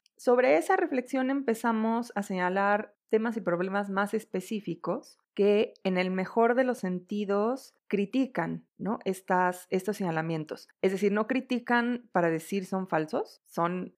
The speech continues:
son, eh, indispensables los señalamientos acerca de las diferencias en la conceptualización, en los espacios, en cómo se piensa el cuerpo, en la voz, en la participación en la sociedad, etcétera,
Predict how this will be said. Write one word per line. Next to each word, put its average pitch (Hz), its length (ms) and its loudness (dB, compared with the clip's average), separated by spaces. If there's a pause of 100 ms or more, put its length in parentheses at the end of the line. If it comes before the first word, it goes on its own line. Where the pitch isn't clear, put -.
son, 202 960 -2
eh, 160 600 -2 (100)
indispensables 175 1200 -2 (100)
los 165 140 -6
señalamientos 170 600 -4
acerca 175 680 -4 (140)
de 240 80 4
las 226 120 6
diferencias 185 680 -2
en 175 100 -2
la 165 100 0
conceptualización, 165 960 -2
en 185 100 -2
los 156 120 -2
espacios, 190 920 4 (120)
en 175 120 -8
cómo 185 180 -2
se 175 100 -4
piensa 160 260 -4
el 151 120 -4
cuerpo, 208 340 0
en 175 100 -4
la 156 120 -4
voz, 202 500 0
en 165 80 -8
la 160 140 -6
participación 165 880 -4
en 165 80 -6
la 156 80 -6
sociedad, 202 500 0
etcétera, 190 520 -4